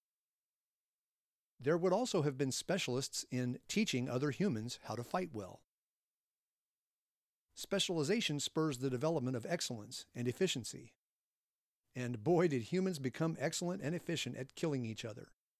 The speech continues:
as we developed more and more sophisticated ways to turn our bodies into weapons and weapon-wielding platforms, and our brains into combat computers. This process is nowhere near complete.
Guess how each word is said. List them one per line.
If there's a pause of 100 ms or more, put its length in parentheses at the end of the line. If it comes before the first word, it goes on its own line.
(420)
as
we
developed
more
and
more
sophisticated
ways
to
turn
our
bodies
into
weapons (320)
and
weapon-wielding
platforms, (640)
and
our
brains
into
combat
computers. (2250)
This
process
is
nowhere
near
complete.